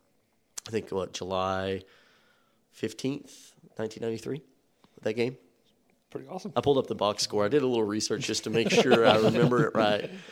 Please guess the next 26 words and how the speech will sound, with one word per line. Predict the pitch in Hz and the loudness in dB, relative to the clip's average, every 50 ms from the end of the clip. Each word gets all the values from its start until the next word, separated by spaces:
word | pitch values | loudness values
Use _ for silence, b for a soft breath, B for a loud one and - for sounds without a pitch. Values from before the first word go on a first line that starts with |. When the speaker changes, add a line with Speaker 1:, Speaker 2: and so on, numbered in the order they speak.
| B B B B - | B B B B -10
Speaker 1:
Uh, | 101 | -8
but | 92 82 98 | -6 -4 -2
yeah, | 107 120 | -2 0
no, | 123 117 113 | 0 0 0
he | 110 107 117 | 0 -2 -2
hit, | 113 104 - - | -6 -6 -8 -8
he | 113 | -10
hit | 113 - | -10 -8
two | - - 117 | -8 -8 -6
bombs | 98 104 104 107 104 | -4 -4 -4 -4 -4
that | 98 95 - | -4 -6 -6
game, | 101 101 98 101 101 101 | -6 -6 -6 -6 -6 -8
and, | 92 90 87 85 | -8 -10 -10 -8
uh, | 90 87 87 82 - - B B B B B B | -8 -8 -8 -10 -12 -16 B B B B B B
that | - 120 | 0 2
was | 120 110 | 2 2
fun. | - - 113 104 101 - - _ _ b b b b b b b | 0 0 -2 -2 -2 -4 -12 _ _ b b b b b b b
That | - | -8
was | 98 95 | -6 -6
a | 98 | -6
fun, | - - 101 101 95 98 | -6 -6 -6 -6 -6 -8
fun | - - 107 104 | -10 -8 -8 -6
time | 101 107 92 92 | -6 -6 -6 -8
for | 92 - - | -8 -10 -12
me. | 104 98 95 90 _ _ _ _ _ _ - | -12 -12 -12 -14 _ _ _ _ _ _ -20
Speaker 2:
Yeah. | 123 | -20